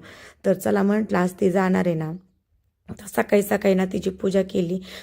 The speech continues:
जशी आपण घरात नवीन लक्ष्मी आणतो ना, तशीच पूजा केली. इतक्या दिवस तिने खूप चांगल्या प्रकारे साथ दिलती आणि तिला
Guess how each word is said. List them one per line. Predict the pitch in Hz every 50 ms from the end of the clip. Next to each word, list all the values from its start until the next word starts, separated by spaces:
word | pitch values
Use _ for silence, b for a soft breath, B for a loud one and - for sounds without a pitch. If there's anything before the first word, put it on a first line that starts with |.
| B _ -
जशी | 220 214 - 214
आपण | 196 196 - 196 196
घरात | 185 202 202 190 185 196
नवीन | 202 190 185 185 185 185
लक्ष्मी | 190 196 196 - - 208 196
आणतो | 185 175 190 190 190
ना, | 175 175 - 214
तशीच | - 214 208
पूजा | - - 208 190 190 185
केली. | 185 - - 185 180 190 185 B B B B B _
इतक्या | - - - - - 208
दिवस | 185 175 202 196 185 190 -
तिने | - 190 185 185
खूप | - 226 220 190 - - -
चांगल्या | 202 196 196 185 185
प्रकारे | 185 185 196 190 190 196 185 185 185
साथ | 185 - 196 165
दिलती | 160 202 208 196 190 - 202 - - -
आणि | 180 180 175 -
तिला | 202 190 190